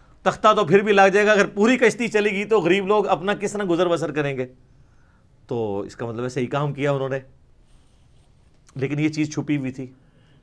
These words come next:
और उनका वो जो बच्चा था ना, उसके माँ बाप बड़े नेक थे और हमें इस चीज़ का ख़दशा है कि ये बच्चा तुग़यानी की ज़िंदगी गुजारेगा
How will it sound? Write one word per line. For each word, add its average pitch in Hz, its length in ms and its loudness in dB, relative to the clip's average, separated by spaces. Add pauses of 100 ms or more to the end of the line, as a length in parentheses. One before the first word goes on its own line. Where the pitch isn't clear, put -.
(2500)
और 165 120 0
उनका 180 200 0
वो 190 120 2
जो 156 120 0
बच्चा 147 340 2
था 156 140 -2
ना, 180 220 -4 (920)
उसके 156 280 -6
माँ 135 200 0
बाप 160 140 0
बड़े 135 240 -2
नेक 120 280 -4
थे 92 140 -20 (1600)
और 123 380 0 (1500)
हमें 147 180 0
इस 170 140 -6
चीज़ 170 180 -6
का 170 120 0
ख़दशा 147 400 -2
है 117 200 -4 (1160)
कि 165 80 -2
ये 165 320 2
बच्चा 151 500 2
तुग़यानी 156 520 -2
की 170 100 -6
ज़िंदगी 135 380 -4
गुजारेगा 110 560 -4